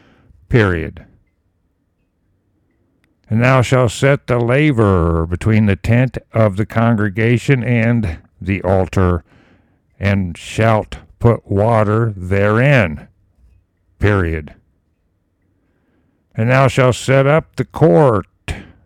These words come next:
round about, and hang upon the hanging. And thou shalt set up the court round about, and hang up the hanging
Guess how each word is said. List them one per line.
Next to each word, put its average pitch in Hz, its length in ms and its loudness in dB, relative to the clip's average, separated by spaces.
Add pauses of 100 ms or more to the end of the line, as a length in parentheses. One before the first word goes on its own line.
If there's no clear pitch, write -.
(200)
round 98 340 -2
about, 98 640 0
and 95 280 -2
hang 127 760 0 (240)
upon 113 440 2
the 98 160 0
hanging. 113 680 0 (3500)
And 117 180 2
thou 135 200 2
shalt 127 340 0
set 139 300 0
up 147 240 -2
the 101 100 -4
court 117 460 2 (180)
round 113 300 2
about, 104 440 0 (200)
and 104 240 -2
hang 131 520 0
up 143 360 2 (260)
the 104 140 0
hanging 107 800 0